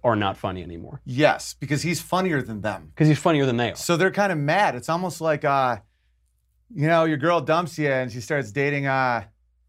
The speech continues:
Speaker 2: you or Ben
Speaker 1: <laughs>
Speaker 2: Shapiro, one of
Speaker 1: Little
Speaker 2: these
Speaker 1: me,
Speaker 2: studs
Speaker 1: you know,
Speaker 2: out there.
Speaker 1: that's, yeah,
Speaker 2: You
Speaker 1: man.
Speaker 2: know, and you're like, "Oh no, uh, she has a better life than me now, so I'm gonna just become, like, really mean and weird."
Speaker 1: Mm,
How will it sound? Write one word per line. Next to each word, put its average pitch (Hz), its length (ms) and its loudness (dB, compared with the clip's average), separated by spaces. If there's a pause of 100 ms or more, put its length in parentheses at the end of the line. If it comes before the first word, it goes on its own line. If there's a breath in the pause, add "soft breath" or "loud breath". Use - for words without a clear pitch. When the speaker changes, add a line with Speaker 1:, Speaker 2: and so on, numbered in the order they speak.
(120)
Speaker 2:
you 165 400 0
or 104 300 -6 (100)
Ben 160 160 2
Speaker 1:
<laughs> - 0 -
Speaker 2:
Shapiro, 247 420 2
one 165 220 4
of 190 60 8
Speaker 1:
Little 175 160 8
Speaker 2:
these 165 100 2
Speaker 1:
me, 208 80 6
Speaker 2:
studs 180 300 4
Speaker 1:
you 196 60 4
know, 143 100 4
Speaker 2:
out 139 80 0
there. 151 120 0
Speaker 1:
that's, 156 220 2
yeah, 147 260 0
Speaker 2:
You 104 60 -2
Speaker 1:
man. 165 80 2
Speaker 2:
know, 214 160 8
and 214 120 -2
you're 226 100 0
like, 220 220 2
"Oh 233 160 -2
no, 220 460 0
uh, 135 200 -2
she 214 140 -2
has 185 100 0
a 185 40 -4
better 208 240 2
life 226 260 2
than 156 120 -4
me 139 120 0
now, 131 440 2
so 156 220 2
I'm 170 140 2
gonna 185 160 0
just 151 300 -6
become, 156 340 -2
like, 135 180 0
really 147 380 0
mean 131 340 -2
and 113 140 -4
weird." 123 320 0
Speaker 1:
Mm, 123 260 2